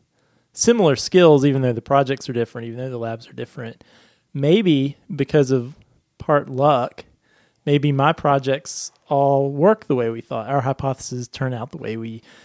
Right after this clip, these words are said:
conceived them initially, and so I end up with two or three papers in the course of my five years, and I'm out. Maybe you had bad luck. Maybe you got scooped, like our friend Jessica we talked to on the show. Maybe,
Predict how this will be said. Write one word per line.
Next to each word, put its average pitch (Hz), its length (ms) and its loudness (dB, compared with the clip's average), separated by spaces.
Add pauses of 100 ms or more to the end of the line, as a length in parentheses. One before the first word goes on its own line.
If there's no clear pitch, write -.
(220)
conceived 220 380 -2
them 202 380 2
initially, 165 640 4
and 135 120 0
so 135 260 4
I 143 160 6
end 151 100 4
up 131 300 0
with 127 380 -6 (280)
two 151 180 4
or 135 60 6
three 131 280 0
papers 165 500 2
in 143 100 2
the 131 80 0
course 131 260 0
of 127 100 -4
my 160 180 2
five 135 340 4
years, 120 340 -4
and 123 100 -2
I'm 131 100 -2
out. 131 400 -2 (880)
Maybe 151 180 2
you 185 400 4
had 143 400 4
bad 196 240 2
luck. 123 180 0
Maybe 131 220 -4
you 139 80 -4
got 139 200 -2
scooped, - 500 -2
like 123 420 -4
our 123 100 -4
friend - 460 -6
Jessica 143 340 0
we 127 120 0
talked 139 240 -4
to 143 100 -4
on 127 120 -2
the 123 60 -6
show. 123 360 -2
Maybe, 135 480 0